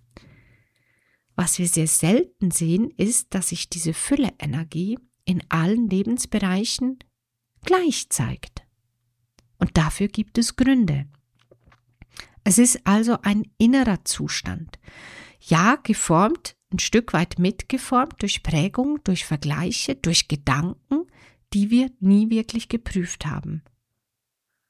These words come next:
Und jetzt, und das finde ich wirklich nochmal ganz, ganz wichtig zum Schluss, Fülle ist nicht das Gegenteil von Mangel. Fülle ist eine Entscheidung,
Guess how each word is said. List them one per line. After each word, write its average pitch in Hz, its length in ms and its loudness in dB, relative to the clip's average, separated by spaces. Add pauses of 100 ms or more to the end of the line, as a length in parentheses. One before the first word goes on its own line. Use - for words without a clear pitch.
(1040)
Und 208 200 6
jetzt, 254 280 4
und 254 120 0
das 240 100 2
finde 233 280 6
ich 220 100 -4
wirklich 226 280 0
nochmal 233 260 4
ganz, 220 320 0
ganz 226 260 -2
wichtig - 400 -2
zum 190 160 -2
Schluss, - 640 -2 (280)
Fülle 240 640 4
ist - 280 0
nicht 220 400 2
das - 220 -2
Gegenteil 202 720 0
von 202 300 -2
Mangel. 180 500 2 (2500)
Fülle - 540 2
ist - 420 -2
eine 190 340 -2
Entscheidung, 185 720 0